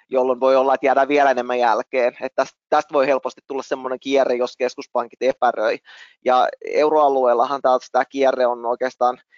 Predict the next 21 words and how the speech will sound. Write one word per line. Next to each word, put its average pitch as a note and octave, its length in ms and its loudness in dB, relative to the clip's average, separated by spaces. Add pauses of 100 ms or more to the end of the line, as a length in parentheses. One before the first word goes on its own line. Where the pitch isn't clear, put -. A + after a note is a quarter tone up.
(260)
vielä C#3 360 4 (140)
ehkä C3 220 -4
riskialttiimpi, B2 1080 -2
että, B2 460 -2 (420)
että, - 200 -6
niinku, A#2 240 -8 (920)
aika F#3 280 0
yleisesti E3 580 2
on C#3+ 160 0
tiedossa, C#3 600 0
että, C#3 220 -2 (680)
tai C3+ 220 4
ajatellaan, C3 720 2
että B2 200 -4
euroalue C3 600 2
on B2 180 -4
koossa C3 500 -2 (240)
nytkin C3 480 -10 (300)
E C3+ 140 0
K - 60 -8 (180)
P:n C#3 220 2